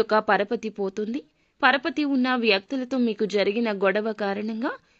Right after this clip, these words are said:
ఇబ్బందికర అగమ్యగోచర స్థితిగతి కలుగుతుంది. కాబట్టి సమస్యను సృష్టించుకోకుండా పరిష్కరించుకునే యత్నం చేయండి, మధ్యవర్తిత్వం చేయండి. సమస్యను ఇరువైపుల నుంచి చూసి ఆ సమస్యకు పరిష్కారానికి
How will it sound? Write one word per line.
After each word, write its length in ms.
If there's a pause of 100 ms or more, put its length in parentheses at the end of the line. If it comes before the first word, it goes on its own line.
(180)
ఇబ్బందికర 580 (320)
అగమ్యగోచర 920
స్థితిగతి 600
కలుగుతుంది. 580 (460)
కాబట్టి 360 (380)
సమస్యను 540 (140)
సృష్టించుకోకుండా 920 (120)
పరిష్కరించుకునే 800 (140)
యత్నం 300 (120)
చేయండి, 420 (460)
మధ్యవర్తిత్వం 880 (120)
చేయండి. 440 (360)
సమస్యను 640 (380)
ఇరువైపుల 600 (120)
నుంచి 420
చూసి 280 (380)
ఆ 40 (100)
సమస్యకు 480 (100)
పరిష్కారానికి 800